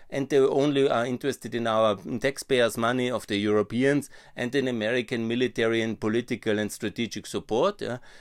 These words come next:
But they are not, uh, really ready for one hundred percent pro-European and pro-Kosovo and pro-Crimean Tatar policy. No,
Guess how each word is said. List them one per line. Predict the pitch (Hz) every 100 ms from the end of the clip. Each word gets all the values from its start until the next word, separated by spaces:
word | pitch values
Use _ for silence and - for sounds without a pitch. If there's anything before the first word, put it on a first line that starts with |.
| -
But | 127 139 165
they | 165 156
are | 151
not, | 139 147 165
uh, | 147 117 104
really | 113 120 113 104
ready | 101 104 110 98
for | - 107
one | 104 117
hundred | 110 110 101
percent | 113 - 101 101 -
pro-European | 117 107 107 110 107 104 - 110 110 104
and | - 98
pro-Kosovo | - 104 - 107 - 104 104 104 - -
and | 107 98
pro-Crimean | 107 110 101 113 107 110 113 110
Tatar | 127 139 135
policy. | 165 170 175 - 87 - - - - -
No, | 135 170 180 107